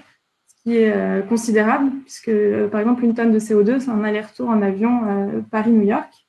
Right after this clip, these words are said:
Donc, on est, euh, extrêmement content de ces résultats-là, mais, euh, voilà, il s'agit d'une conception pour le moment. On espère réellement qu'en exécution, on arrivera à suivre, euh, ce, ce schéma-là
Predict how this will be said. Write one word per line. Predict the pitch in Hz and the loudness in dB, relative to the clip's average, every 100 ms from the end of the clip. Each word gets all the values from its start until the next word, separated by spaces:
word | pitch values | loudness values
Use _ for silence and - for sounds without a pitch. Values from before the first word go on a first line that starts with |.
| _ _ _ _ _ _ _ _ 220 | _ _ _ _ _ _ _ _ -4
Donc, | 240 | 2
on | 226 | 6
est, | 220 208 | 6 4
euh, | 208 220 - - | 2 -2 -2 -4
extrêmement | 254 - 294 277 277 | -4 0 6 6 4
content | 254 269 | 2 0
de | 262 | 0
ces | 226 | 2
résultats-là, | 220 214 226 220 220 208 202 196 202 208 320 - - 262 233 | 2 2 -2 -4 -2 0 0 0 2 2 2 -4 -14 -14 -2
mais, | 214 208 202 | 2 2 2
euh, | 196 196 | 0 0
voilà, | 202 196 | 0 -2
il | 208 | -2
s'agit | 220 214 226 | -2 2 4
d'une | 233 | 4
conception | 233 233 226 - 247 | 2 -2 -4 -4 -4
pour | 226 | -2
le | 214 | -2
moment. | 208 220 294 - _ _ _ _ | 0 0 -2 -8 _ _ _ _
On | 220 | 2
espère | 220 220 233 240 | 2 2 2 2
réellement | 262 254 254 277 285 | 4 8 8 8 4
qu'en | 277 226 214 | 0 0 2
exécution, | 214 226 233 220 269 | 2 0 0 -4 0
on | 269 240 | 2 2
arrivera | 214 214 214 233 | 2 0 0 0
à | 233 220 | 0 -2
suivre, | - 240 226 220 | -6 -6 -6 -6
euh, | 208 196 202 214 220 - 226 | -8 -6 -6 -8 -10 -8 -6
ce, | 220 - - 208 196 196 | -6 -8 -4 0 2 2
ce | 202 | 0
schéma-là | 220 240 220 208 247 285 | -2 4 4 6 4 0